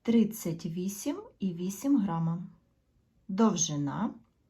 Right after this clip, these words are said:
п'ятдесят один сантиметр. Середній розмір намистин сім-вісім міліметрів. Вартість дев'ятсот п'ятдесят гривень.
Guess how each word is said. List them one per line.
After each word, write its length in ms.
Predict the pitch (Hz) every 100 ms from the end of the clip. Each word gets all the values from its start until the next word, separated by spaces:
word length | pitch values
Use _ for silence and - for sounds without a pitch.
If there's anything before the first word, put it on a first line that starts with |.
| - - - _
п'ятдесят 580 | - 196 175 - 226 -
один 340 | - 165 170 220
сантиметр. 800 | - 240 359 359 269 220 220 208 - _ _ _ _ _ _ _ _ _ _ -
Середній 560 | - 240 214 165 165
розмір 440 | 175 165 160 147 165
намистин 600 | 277 247 147 - 247 - - _ - - - -
сім-вісім 760 | - 247 285 226 214 - 285
міліметрів. 680 | 262 247 220 165 165 190 - - _ _ _ _ _ _ _ _ _ _ _ _ _ _ _ _ _ _ _ _ _ _ - - - - - _ _ -
Вартість 840 | 214 190 151 - 285 349 - - _ -
дев'ятсот 680 | 208 190 156 147 - 311 -
п'ятдесят 500 | 196 156 151 240 226
гривень. 420 | 165 170 165